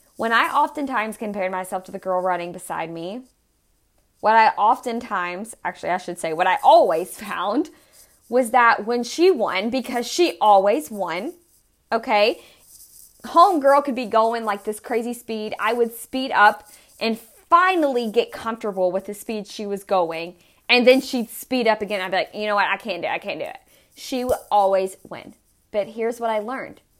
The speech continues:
Once she won and she was done with her race, I felt a little bit of freedom. I was relieved to focus on me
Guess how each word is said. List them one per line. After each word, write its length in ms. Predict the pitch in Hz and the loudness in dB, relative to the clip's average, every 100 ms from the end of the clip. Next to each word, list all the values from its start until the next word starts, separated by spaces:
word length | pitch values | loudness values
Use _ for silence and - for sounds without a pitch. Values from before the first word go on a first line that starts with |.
| _ _ _ _ _ _ | _ _ _ _ _ _
Once 400 | 208 202 240 269 | -8 -2 -2 -4
she 260 | - - 311 | -10 -4 -4
won 540 | 269 254 220 170 254 302 _ _ _ | -2 -2 -2 -2 -6 -12 _ _ _
and 160 | 226 240 | -8 -8
she 240 | - 247 | -6 -6
was 200 | 226 233 | -2 -4
done 340 | 214 262 269 220 | 0 2 2 0
with 180 | 196 | -6
her 200 | - 190 | -6 -6
race, 560 | 170 160 160 190 - - _ _ _ _ _ _ _ - | -4 -4 -6 -10 -16 -16 _ _ _ _ _ _ _ -4
I 120 | 226 | -4
felt 280 | - 240 233 | -2 -2 0
a 80 | 262 | 0
little 220 | 277 262 | -2 -4
bit 140 | 233 | -4
of 120 | 220 220 | -6 -8
freedom. 540 | - 214 208 160 156 | -10 -8 -4 -4 -4
I 200 | 175 190 | 0 2
was 220 | 196 214 | 2 -2
relieved 880 | 202 220 208 214 277 294 156 - - - _ _ _ _ - | -4 -6 -6 -2 0 0 -4 -10 -16 -20 _ _ _ _ -6
to 160 | 254 | -6
focus 500 | 240 233 226 269 269 | -2 -2 -2 -4 -4
on 280 | 220 190 185 | -4 -4 -6
me 380 | 175 208 427 | -6 -4 -4